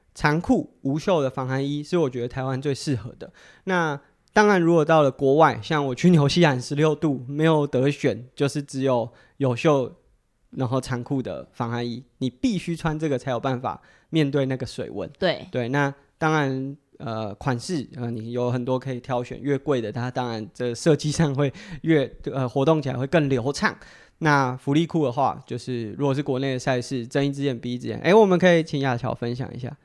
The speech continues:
Speaker 1: 其实我们以前超级排斥福利裤这个产品，诶。
Speaker 2: 应该说是游泳能力就是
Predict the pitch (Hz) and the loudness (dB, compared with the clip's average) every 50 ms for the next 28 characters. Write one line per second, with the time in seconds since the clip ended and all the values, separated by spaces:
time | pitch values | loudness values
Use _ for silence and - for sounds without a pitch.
0 | _ _ _ - 254 311 302 262 220 196 175 165 151 - 170 151 156 151 175 185 | _ _ _ 4 4 6 8 8 8 8 6 4 4 4 4 2 4 4 4 4
1 | 202 185 170 147 151 - - 147 131 139 - - 185 175 156 147 135 - - 143 | 4 4 2 -2 -4 -2 -2 -2 -2 -2 -2 -2 -2 -2 -2 -2 -4 -4 -2 -2
2 | 143 160 151 - 165 156 135 143 143 135 131 113 101 - - 123 110 127 120 135 | -2 -2 -2 -2 -4 -4 -2 -2 -2 -2 -2 -2 -4 -6 -6 -6 -6 -4 -4 -6
3 | 117 - - - _ _ _ - - - _ _ _ _ - - 294 302 302 311 | -6 -6 -12 -18 _ _ _ -20 -20 -20 _ _ _ _ -8 -6 -2 0 2 2
4 | 320 302 320 285 294 302 - 302 302 285 254 220 208 208 202 190 180 175 170 160 | 2 4 6 6 6 6 4 0 0 4 4 6 6 6 6 6 6 4 4 4
5 | 165 180 208 208 196 185 180 165 160 156 151 - - - 208 208 196 202 208 196 | 4 6 6 6 6 6 4 2 0 -4 -8 -12 -6 -2 -2 -2 0 0 0 2
6 | 185 180 170 165 156 151 139 123 - | 2 2 0 0 -2 -4 -6 -8 -12